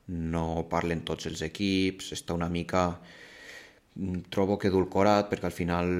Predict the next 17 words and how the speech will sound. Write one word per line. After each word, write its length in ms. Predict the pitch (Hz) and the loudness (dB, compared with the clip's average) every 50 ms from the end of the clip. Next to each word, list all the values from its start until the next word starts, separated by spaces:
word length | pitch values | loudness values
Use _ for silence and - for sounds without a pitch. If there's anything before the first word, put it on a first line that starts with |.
| 90 90 90 90 90 90 90 90 87 87 87 - - - _ - - _ _ _ - 101 | 2 2 2 2 2 2 0 0 -2 -4 -6 -8 -10 -16 _ -20 -20 _ _ _ -8 -6
els 220 | 98 90 87 - 90 | -4 -4 -4 -4 -4
equips 240 | - 92 - - | -4 -4 -4 -4
que 80 | - - | -2 0
han 140 | 92 90 82 | 0 0 0
pagat, 380 | - 90 90 90 92 92 87 85 | 0 2 4 4 4 4 4 2
doncs, 180 | 85 85 85 | 0 -4 -2
han 140 | 87 87 87 - | -4 -6 -6 -4
sigut 400 | - 92 85 - 90 87 - - | -2 -4 -2 -2 -2 -4 -4 -4
els 140 | 82 - - | -8 -6 -4
que 80 | 92 | -4
han 80 | 87 85 | -4 -2
sortit, 840 | - - 85 82 - - 113 110 104 104 104 104 101 95 - - - - 95 | -4 -6 -6 -6 -4 0 2 4 4 4 4 4 2 0 -4 -8 -10 -6 -4
no 160 | 90 90 87 | -2 0 0
donen 240 | 92 90 90 87 85 85 | 0 0 0 0 0 0
veu 100 | 87 87 90 85 | 0 0 0 0
a 20 | - | -2
tothom, 960 | - 85 - 104 104 107 104 101 101 101 95 98 95 92 92 92 92 92 92 | -2 -2 0 4 4 6 6 6 4 4 2 0 -2 -2 -4 -4 -4 -6 -8